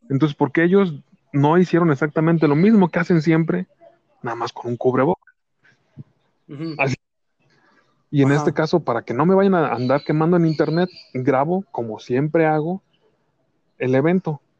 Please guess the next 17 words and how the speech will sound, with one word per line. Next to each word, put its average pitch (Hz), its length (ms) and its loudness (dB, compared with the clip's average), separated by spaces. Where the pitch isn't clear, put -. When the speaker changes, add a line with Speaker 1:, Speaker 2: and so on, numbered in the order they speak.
Speaker 1:
para 120 180 -4
que 120 140 0
vean 123 180 -2
que 143 100 -4
estamos 135 340 -4
organizados, 151 800 0
caminando, 135 840 -2
separados, 127 840 -2
etcétera, 123 460 -4
etcétera. 151 560 -2
Y 120 40 -14
somos 147 300 0
quinientas, 139 600 -2
Speaker 2:
Ujú. 135 60 -12
Speaker 1:
seiscientas, 151 340 -4
setecientas 143 480 -6
personas, 143 600 -4